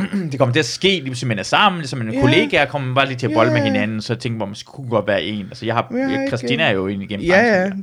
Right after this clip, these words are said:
Speaker 2: det er rigtigt. Men jeg har ikke, øh, jeg har ikke været på nogen i branchen.
Speaker 1: Nej.
Speaker 2: Øh, men jeg kan heller ikke sådan lige, sådan, jeg, jeg kan ikke sådan sige, hvis det var, så synes jeg, at ham der, han er Danmarks lækreste
Speaker 1: Wilson.
Speaker 2: komiker.
Speaker 1: Eskelund.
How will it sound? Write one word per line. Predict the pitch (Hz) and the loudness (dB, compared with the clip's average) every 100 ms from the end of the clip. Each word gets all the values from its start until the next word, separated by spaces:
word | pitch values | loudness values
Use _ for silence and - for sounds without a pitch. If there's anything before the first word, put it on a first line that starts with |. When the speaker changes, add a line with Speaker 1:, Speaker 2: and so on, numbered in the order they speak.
| 233 | -6
Speaker 2:
det | 254 | -4
er | 233 | -4
rigtigt. | 233 220 | -4 -2
Men | 220 | -2
jeg | 254 | -2
har | 262 254 | -2 -2
ikke, | 269 - 202 190 180 185 | -2 -2 -2 0 0 -2
øh, | 185 - | -6 -6
jeg | 240 | -2
har | 277 | -2
ikke | 285 | -2
været | 226 | -4
på | 220 | -2
nogen | 226 262 | -4 -4
i | |
branchen. | 226 233 226 - _ _ _ - | -4 -6 -8 -16 _ _ _ -10
Speaker 1:
Nej. | 143 - - _ _ - 208 202 196 190 180 175 | -10 -10 -18 _ _ -4 0 0 0 -2 -2 -2
Speaker 2:
Øh, | 175 165 _ _ | -4 -6 _ _
men | 190 214 | 0 2
jeg | 214 | 2
kan | 226 | 2
heller | 247 247 | 2 0
ikke | 247 | 0
sådan | 247 | -4
lige, | 220 226 226 226 _ _ _ | -2 -2 -2 -6 _ _ _
sådan, | - 226 196 180 175 - 220 | -14 -8 -4 -4 -8 -12 -6
jeg, | 214 214 208 | -6 -6 -6
jeg | 214 233 | 0 0
kan | 226 | 0
ikke | 262 | -4
sådan | - 247 | -2 -4
sige, | 233 240 226 - - - _ _ _ _ - 180 - | -2 -2 -2 -4 -20 -20 _ _ _ _ -20 -20 -14
hvis | 180 233 240 | -4 -2 -2
det | 214 | -2
var, | 170 180 | 0 0
så | - 196 | 0 -6
synes | 208 196 196 | -4 -4 -2
jeg, | 160 - | -2 -2
at | 160 | -4
ham | - - 202 202 | -4 0 0 0
der, | 170 160 | -2 -2
han | 170 165 | -2 -4
er | |
Danmarks | 160 156 156 151 - | -6 -8 -6 -8 -8
lækreste | 151 - 143 - | -12 -10 -14 -12
Speaker 1:
Wilson. | 117 127 151 151 | -6 -4 -2 -2
Speaker 2:
komiker. | 151 - _ _ _ _ _ _ _ _ _ _ _ - | -4 -10 _ _ _ _ _ _ _ _ _ _ _ -14
Speaker 1:
Eskelund. | 147 - 160 | -12 -6 -6